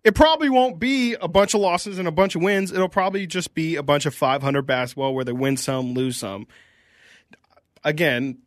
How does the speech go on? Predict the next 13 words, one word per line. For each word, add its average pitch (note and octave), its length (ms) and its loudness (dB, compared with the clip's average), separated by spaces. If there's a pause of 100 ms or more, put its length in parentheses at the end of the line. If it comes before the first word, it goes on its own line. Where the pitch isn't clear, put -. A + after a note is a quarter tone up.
(180)
I D3+ 160 6
don't E3+ 260 0
think D#3+ 260 0
<laughs> E3+ 80 6
anybody D#3 380 4
saw C#3 440 0
this, C3+ 540 -4 (340)
what, C3+ 380 -4
what C#3+ 160 0
is C3 100 -2
happening C3 380 0
now B2 200 -2
happen. A#2+ 500 -4